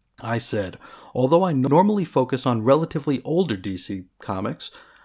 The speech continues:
I figured I may as well join in the chorus of Rebirth announcement takeaways. No real rhyme or reason to these ramblings, just emptying out my head."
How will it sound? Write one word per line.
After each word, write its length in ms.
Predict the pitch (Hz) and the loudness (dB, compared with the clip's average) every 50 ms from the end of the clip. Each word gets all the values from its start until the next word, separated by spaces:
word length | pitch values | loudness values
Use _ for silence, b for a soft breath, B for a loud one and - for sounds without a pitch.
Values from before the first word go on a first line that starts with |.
| B B | B B
I 100 | - 127 | -4 -2
figured 280 | 120 - 175 180 - 135 | 0 0 0 0 0 -2
I 80 | 135 | -2
may 220 | 127 123 135 165 185 | 0 0 0 0 0
as 120 | 180 147 | 0 0
well 160 | 139 143 151 | 0 2 0
join 380 | 131 113 110 113 120 131 139 135 | 0 0 0 -2 0 0 -2 -4
in 60 | 113 | -4
the 100 | 104 101 | -6 -8
chorus 460 | - - - 147 156 170 170 160 - | -8 -2 0 0 2 2 0 0 -2
of 180 | 131 113 104 117 | -2 -2 0 0
Rebirth 380 | 131 156 147 - 156 147 - | -2 0 0 0 0 0 0
announcement 520 | 131 117 113 113 113 113 - - 127 120 - | -2 -2 -2 -2 -2 -4 -4 -4 -4 -4 -4
takeaways. 760 | - - 156 156 160 - 101 87 87 87 - 87 - - - b b b b b b b b b b _ | -6 -6 -6 -4 -2 -2 -4 -4 -4 -8 -12 -14 -16 -16 -16 b b b b b b b b b b _
No 160 | - 104 104 107 | 0 2 2 4
real 240 | 107 113 117 113 107 | 6 6 6 6 6
rhyme 340 | 104 107 107 120 131 131 | 4 2 2 4 4 4
or 60 | 127 123 | 4 4
reason 320 | 120 135 143 135 143 135 | 4 2 2 2 2 2
to 60 | 135 | 2
these 180 | 135 160 147 123 | 4 2 2 2
ramblings, 600 | 123 147 180 196 190 165 165 175 185 180 165 - | 4 4 4 4 4 2 0 -2 -2 -4 -6 -6
just 280 | - 139 165 156 - - - | -4 -4 -4 -6 -6 -8 -6
emptying 440 | 127 127 131 - 139 131 131 120 | -6 -6 -4 -2 -2 -2 0 0
out 220 | 113 113 117 123 120 | -2 -2 -2 -4 -4
my 160 | 110 110 113 | -4 -4 -6
head." 500 | 107 - - - 101 95 92 87 85 - | -6 -10 -10 -8 -8 -6 -6 -8 -10 -16